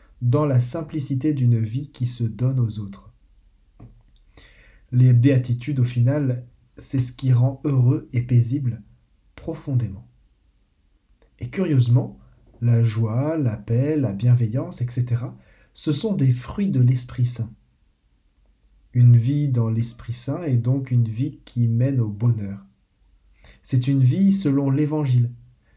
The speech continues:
Dans un autre passage de l'Évangile, Jésus exulta de joie sous l'action de l'Esprit Saint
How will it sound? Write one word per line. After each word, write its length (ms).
Dans 240
un 140
autre 240
passage 400
de 100
l'Évangile, 640
Jésus 600
exulta 760
de 200
joie 260
sous 220
l'action 400
de 80
l'Esprit 420
Saint 240